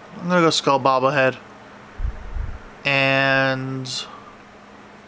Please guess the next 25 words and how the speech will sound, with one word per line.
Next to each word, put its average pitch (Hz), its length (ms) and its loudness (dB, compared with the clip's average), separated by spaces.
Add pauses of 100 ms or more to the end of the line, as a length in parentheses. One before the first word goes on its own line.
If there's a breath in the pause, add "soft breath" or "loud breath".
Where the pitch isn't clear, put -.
(720)
for 135 140 0
fights, - 1160 0 (2750 loud breath)
yeah, 143 260 2
sorry, 156 380 4
Jackie, 135 360 0
I'm 143 120 0
gonna 151 160 2
go 147 160 4
Skull 143 320 2
Bobblehead 139 440 4
on 135 60 4
that 131 220 2
too. 139 480 2
It 139 100 0
just, - 420 0
there 160 140 4
weren't 165 400 2 (320)
enough, - 1120 0 (640 loud breath)
and 135 120 0
then 139 300 0
the 139 100 4
ones 147 360 2
that 139 180 2
were, 135 420 4
weren't, 131 380 4